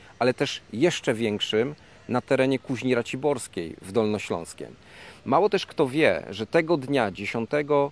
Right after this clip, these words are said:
sierpnia dziewięćdziesiątego drugiego roku, w naszej okolicy były także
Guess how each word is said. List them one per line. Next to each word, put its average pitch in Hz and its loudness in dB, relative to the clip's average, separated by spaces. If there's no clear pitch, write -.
sierpnia 110 0
dziewięćdziesiątego 117 -2
drugiego 113 -2
roku, 107 -2
w 101 -4
naszej 165 2
okolicy 127 0
były 135 -2
także 143 -2